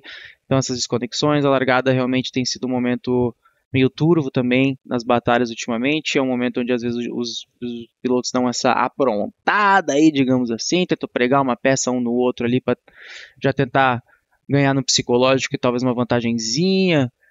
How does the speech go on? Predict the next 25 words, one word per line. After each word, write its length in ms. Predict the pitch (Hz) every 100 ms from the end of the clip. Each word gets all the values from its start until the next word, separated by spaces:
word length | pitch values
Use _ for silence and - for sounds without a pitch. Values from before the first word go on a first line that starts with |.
| _
mas 560 | 131 139 151 170 - - _ _ _ _ _ _ -
não 140 | 165
sei 160 | 156 151
se 60 |
foi 120 | -
o 40 | 151
caso 260 | 147 139
que 60 | -
teve 180 | 147 143
aqui. 320 | 151 - 165 - _ _ _ _ _
Mas 220 | - 117
com 180 | - 143
certeza 380 | 139 156 147 143
se 140 | 135
aconteceu 640 | 160 143 135 139 - 156 156
de, 180 | 120 113
talvez 320 | 113 117 120
lá, 120 | 110
o 40 |
xerife 400 | 104 - 123 - - - _ -
acelerou 460 | - 131 123 120
e 80 | 117
tirou 460 | - - 135 156 180
o 40 |
pé 340 | - 135 131